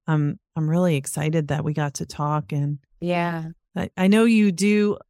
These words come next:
Speaker 1: more than this. I know
Speaker 2: Sure.
Speaker 1: you do a lot.
Speaker 2: I do a lot of different work,
Speaker 1: And
Speaker 2: but this is one of the branches of work that I do. Yeah.
Speaker 1: Yeah.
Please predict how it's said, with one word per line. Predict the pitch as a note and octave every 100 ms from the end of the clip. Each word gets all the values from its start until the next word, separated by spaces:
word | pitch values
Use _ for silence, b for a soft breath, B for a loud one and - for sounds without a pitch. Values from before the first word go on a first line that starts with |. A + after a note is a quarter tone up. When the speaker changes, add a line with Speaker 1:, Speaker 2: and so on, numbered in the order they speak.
| -
Speaker 1:
more | F3+ F#3+ G#3 A3
than | G3+
this. | F#3 D3+ -
I | D#3+
know | E3+ F3+
Speaker 2:
Sure. | F3+
Speaker 1:
you | E3+
do | F3 E3+ E3 E3
a | D#3
lot. | D3+ D3 D3+
Speaker 2:
I |
do | D#3+ A3+
a | A3
lot | A3
of | A3+
different | G#3+ A#3 G3
work, | F3 F3
Speaker 1:
And | D#3 D3 D3
Speaker 2:
but | D3+
this | F#3 F#3
is | G#3
one | G#3 G#3
of | D#3+
the | F3+
branches | F3 D#3 - C3+ -
of | -
work | - -
that | - -
I |
do. | D#3+ A#2+ D#2+ F2
Yeah. | - E2+ D#3+ - -
Speaker 1:
Yeah. | C4 C4 F#3+ D3+ D3+